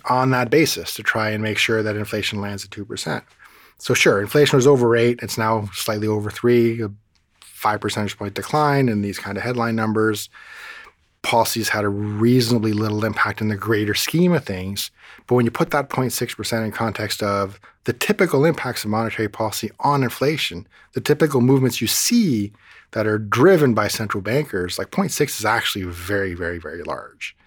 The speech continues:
So it is a meaningful contribution to what's happened on the inflation front. It's just that there are all these other things that are going on at the same time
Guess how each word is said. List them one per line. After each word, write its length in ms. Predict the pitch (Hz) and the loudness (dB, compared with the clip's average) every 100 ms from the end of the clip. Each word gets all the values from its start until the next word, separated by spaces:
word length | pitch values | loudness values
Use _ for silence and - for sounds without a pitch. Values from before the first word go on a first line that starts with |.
| - - - | -20 -20 -20
So 220 | - 127 123 | -4 2 6
it 80 | |
is 420 | 143 151 123 104 - _ _ _ _ | 8 10 8 2 -8 _ _ _ _
a 100 | 117 | 2
meaningful 840 | 120 139 160 175 170 156 - 110 | 6 6 8 8 6 4 0 -6
contribution 840 | 101 104 101 92 110 113 101 90 85 | -6 -6 -6 -2 2 2 0 -4 -10
to 60 | 101 | -12
what's 140 | 90 | -10
happened 280 | - 107 104 | -8 -8 -8
on 60 | 95 | -10
the 80 | |
inflation 380 | 95 - 180 - | -6 -2 0 0
front. 320 | - 107 101 - _ _ - _ | -4 -6 -6 -10 _ _ -20 _
It's 180 | - - | -4 -4
just 240 | - 110 - | -2 -2 -2
that 120 | 101 | -2
there 140 | 101 | -2
are 40 | 95 | 0
all 240 | 123 127 | 2 2
these 160 | 113 110 | 2 2
other 160 | 147 | 2
things 180 | 110 110 | 2 -2
that 80 | 98 | -2
are 60 | 101 | -2
going 200 | 104 101 | -2 -2
on 80 | |
at 60 | 98 | -4
the 60 | - | -6
same 220 | 101 95 | -8 -6
time 420 | 147 143 101 98 | -2 -2 -2 -8